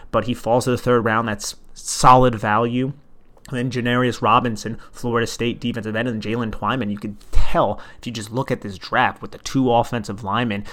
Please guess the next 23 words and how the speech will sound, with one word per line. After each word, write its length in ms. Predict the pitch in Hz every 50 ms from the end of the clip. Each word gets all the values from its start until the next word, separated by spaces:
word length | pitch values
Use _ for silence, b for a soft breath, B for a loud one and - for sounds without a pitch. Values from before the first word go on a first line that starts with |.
| B B
and 160 | B 127 113 104
those 340 | 90 101 - - - -
three 280 | - - 127 127 135 127
trench 400 | - - - 113 117 127 - -
players 400 | - 101 101 98 101 110 104 -
that 260 | 107 104 101 98 -
the 60 | -
Vikings 480 | 101 107 107 110 131 131 127 120 107 98
want 240 | 92 104 113 123 -
to 60 | 117
get 180 | 101 110 - -
stronger 480 | - - - 110 120 123 107 110 107
in 100 | 95 101
the 60 | 101
trenches. 400 | 101 - - 117 123 120 - 92
They 80 | - 101
were 100 | 113 131
one 160 | 123 123 120
of 60 | 113
the 80 | 101 98
worst 480 | - - - 107 117 131 135 - - - B B B B B B
rush 240 | - 117 117 117 -
defenses 600 | - 113 110 104 - 104 104 104 - 104 104 -